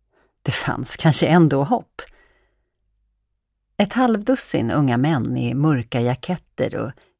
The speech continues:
kvinnor i pastellfärgade klänningar stod vid stenbalustraden som omgav terrassen och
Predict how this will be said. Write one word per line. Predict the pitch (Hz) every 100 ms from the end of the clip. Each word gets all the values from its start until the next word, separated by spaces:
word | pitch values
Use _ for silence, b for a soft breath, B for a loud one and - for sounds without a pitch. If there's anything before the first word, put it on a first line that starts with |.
| -
kvinnor | - 151 120 127 143
i | 135 123
pastellfärgade | - 131 165 156 123 - 123 127 135
klänningar | - 170 127 190 143 151 - b b b
stod | - - 139
vid | 127
stenbalustraden | - 170 151 127 127 123 - 175 180 - 73 - b b b -
som | - 156
omgav | 139 113 - 120
terrassen | - 143 156 - - 82
och | 80